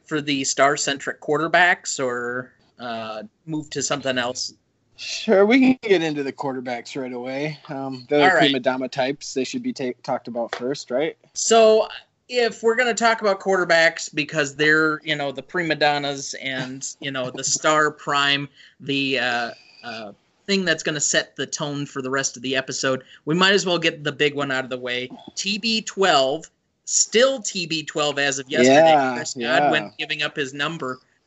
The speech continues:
Speaker 1: uh, moving over to Tampa Bay.
Speaker 2: Um, initial thoughts, first and foremost, me directly. I know everyone was jumping up and down about this.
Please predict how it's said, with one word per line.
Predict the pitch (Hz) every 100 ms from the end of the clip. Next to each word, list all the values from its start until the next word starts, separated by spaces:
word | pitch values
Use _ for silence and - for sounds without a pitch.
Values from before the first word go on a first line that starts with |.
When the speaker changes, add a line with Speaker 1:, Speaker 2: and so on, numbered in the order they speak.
| -
Speaker 1:
uh, | 143 139
moving | 151 196 196 208
over | 175 190 190 208
to | 202 - 160
Tampa | - 160 160 151
Bay. | 175 151 71 - _ _ - _ _ _ _ _ _ _ _ - _ _ _
Speaker 2:
Um, | 151 165 180 175 160 156
initial | 170 190 220 262
thoughts, | - 180 165 - - -
first | 185 165
and | 175 160
foremost, | 165 156 147 139 131 123
me | 143 185 196
directly. | 156 147 135 147 - 120 113 117 -
I | 135
know | 151 156
everyone | 151 147 147 143
was | 135 120 - _ - _ _ _
jumping | 165 156 160 139 -
up | 147 143
and | 123
down | 143 151 156
about | 147 143 143 139
this. | 147 143 - -